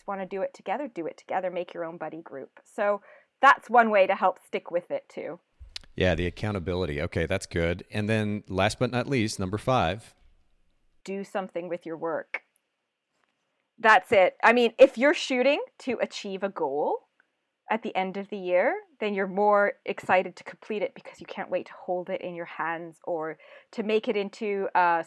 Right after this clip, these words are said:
Speaker 1: slideshow with music and send to your family, you know, as a recap of the year, um, you know, or to print it out and make your own scrapbook. Um,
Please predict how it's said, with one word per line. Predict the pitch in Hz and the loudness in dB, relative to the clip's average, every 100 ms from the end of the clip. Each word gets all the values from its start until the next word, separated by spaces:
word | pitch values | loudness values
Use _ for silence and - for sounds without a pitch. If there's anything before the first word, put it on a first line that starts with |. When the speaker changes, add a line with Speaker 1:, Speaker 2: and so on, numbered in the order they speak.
| - | 0
Speaker 1:
slideshow | 214 214 - 180 | 2 2 0 -2
with | 170 180 | -2 -6
music | 220 254 185 - | -4 -4 -4 -6
and | 175 | -8
send | - 226 233 | -10 -6 -6
to | 233 | -6
your | 196 175 | -8 -8
family, | - 185 185 190 185 175 165 - - - _ | -2 0 0 -2 -2 -2 -8 -12 -20 -20 _
you | - 208 | -6 -2
know, | 196 180 - | 2 4 4
as | 202 190 196 | 2 2 2
a | 175 | 0
recap | 175 254 - 190 165 | 0 -4 0 0 0
of | 185 170 | -4 -8
the | 190 | -10
year, | 196 226 208 180 165 - - | -2 0 2 0 -2 -6 0
um, | 196 190 185 175 175 - - _ _ _ _ | 4 4 0 -6 -12 -18 -20 _ _ _ _
you | 220 | -2
know, | 190 165 - | 2 0 2
or | 214 | 2
to | 214 | 2
print | 220 - 226 240 - | -8 -2 0 0 -4
it | 240 - | -6 4
out | 190 208 233 | 6 8 4
and | - 208 | 0 -4
make | 202 196 | -4 -6
your | 202 | 0
own | 196 196 | 0 0
scrapbook. | - - 170 - - - - - | -8 -2 2 2 -2 -12 -12 -6
Um, | 202 190 185 180 | 2 2 2 -2